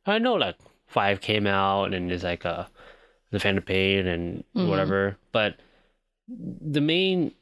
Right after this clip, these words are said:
Speaker 1: the main crux of the Metal Gear story ended at Four.
Speaker 2: Mm.
Speaker 1: And people grew up with that game. Like, it spanned console generations. That, that, that's a story that, like, oh, that's the end of Solid Snake, Big Boss, whatever, the story.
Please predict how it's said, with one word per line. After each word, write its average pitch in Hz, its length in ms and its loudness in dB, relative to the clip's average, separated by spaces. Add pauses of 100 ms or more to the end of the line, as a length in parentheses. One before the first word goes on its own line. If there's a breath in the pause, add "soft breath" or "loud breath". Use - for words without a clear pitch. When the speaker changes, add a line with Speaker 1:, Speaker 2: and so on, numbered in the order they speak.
(600)
Speaker 1:
the 127 140 -2
main 156 260 0
crux - 340 -2
of 104 220 -2
the 107 140 0
Metal 104 220 2
Gear 98 200 -2
story 90 480 -2
ended 101 240 -2
at 87 160 -6
Four. - 360 -4 (140)
Speaker 2:
Mm. 220 280 -6 (300)
Speaker 1:
And 131 120 -2
people 175 180 0
grew 117 240 0
up 127 120 -4
with 101 100 0
that 90 160 -4
game. 87 240 -8 (400)
Like, 120 140 0
it 131 120 0
spanned 156 420 -4 (100)
console 135 340 0
generations. 85 760 -4 (200)
That, 123 280 -2
that, 135 420 -2 (260)
that's 135 260 -2
a 143 60 0
story 113 440 0
that, 95 160 0
like, 90 240 -2 (420 soft breath)
oh, 107 260 0 (520)
that's 110 400 -2
the 117 160 -2
end 101 400 -2
of 92 400 -2 (840)
Solid 107 280 2
Snake, 101 440 0
Big 95 200 -2
Boss, 98 400 0
whatever, 101 220 2
the 101 100 0
story. 92 400 -2